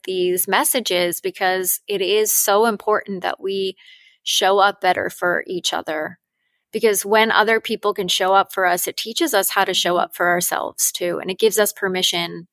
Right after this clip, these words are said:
to be present with our own pain. And so we really, I count on these messages being, you know, echoed throughout the land, as one would say.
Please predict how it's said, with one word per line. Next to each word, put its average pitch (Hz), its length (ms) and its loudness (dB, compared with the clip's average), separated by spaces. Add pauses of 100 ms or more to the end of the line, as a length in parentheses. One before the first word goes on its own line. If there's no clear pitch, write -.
(400)
to 214 100 -4
be 196 140 -2
present 196 400 0
with - 140 -4
our 185 160 4
own 185 220 0
pain. 175 480 -6 (540)
And 190 120 -4
so 185 360 2
we 202 200 2
really, 220 320 4
I 226 140 2
count 214 400 0
on 175 420 2 (300)
these 208 240 -4
messages 185 520 0
being, 170 460 -6 (960)
you 202 80 -2
know, 180 260 0
echoed 240 380 2
throughout 208 500 2
the 269 100 4
land, 190 600 2
as 185 200 -2
one 180 200 -2
would 175 160 -2
say. 180 380 -2